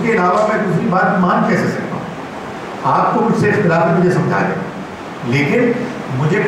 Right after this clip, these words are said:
کوئی بات بھی واضح طور پر سمجھ میں نہیں آ رہی، تو پھر میں ان کی بات اس معاملے میں مان لوں گا کہ جن پر میرا اعتماد ہے۔ آ، ایک شخص صورتحال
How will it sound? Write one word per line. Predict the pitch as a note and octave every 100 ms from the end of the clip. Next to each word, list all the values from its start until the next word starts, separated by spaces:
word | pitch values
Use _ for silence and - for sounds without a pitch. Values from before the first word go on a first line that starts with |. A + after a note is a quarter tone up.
| -
کوئی | G3+ C4+ -
بات | C3+ D#3+ F3+ E3+
بھی | F3 E3 G#3 -
واضح | C3 D#3 A#3+ A#3
طور | F#3 F3+
پر | -
سمجھ | - D#3+ D#3
میں | D#3
نہیں | E3 D#3+
آ | - -
رہی، | - - - - -
تو | E3 D#3+
پھر | F3+
میں | D#3+ F3 G3+ G3+
ان | A3 A#3 A#3
کی | E3+
بات | C3 - E3+ E3+
اس | B3 - D3
معاملے | B2+ B2+ C#3 C#3+ C3+
میں | A2+
مان | G2 G2+ G#2
لوں | A#2
گا | B2 F3 - - -
کہ | F#3
جن | E3 F3 E3+
پر | G#3
میرا | C#3 C3+ C#3 - - - - - - -
اعتماد | A2+ - F2+ -
ہے۔ | - - - - - - - - - - - - - - - - B2
آ، | B2+ C#3 C#3 C#3+ C#3+ C#3+ C#3 - - - - -
ایک | F3 G#3 -
شخص | - - -
صورتحال | - - D#3 F3+ E3 B2+ C#3 D#3+